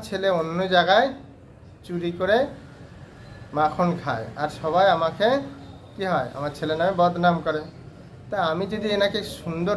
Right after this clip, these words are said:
প্রীতি সহকারে মাখন খাওয়াই, তাহলে নিশ্চয়ই উনি আর বাইরে যাবে না।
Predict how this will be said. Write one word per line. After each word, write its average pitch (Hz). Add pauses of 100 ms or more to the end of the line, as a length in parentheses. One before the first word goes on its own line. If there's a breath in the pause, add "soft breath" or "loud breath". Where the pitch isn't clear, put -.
প্রীতি 175
সহকারে 185 (500)
মাখন 143 (100)
খাওয়াই, 165 (120)
তাহলে 185
নিশ্চয়ই 180
উনি 185
আর 185
বাইরে 180
যাবে 170
না। 170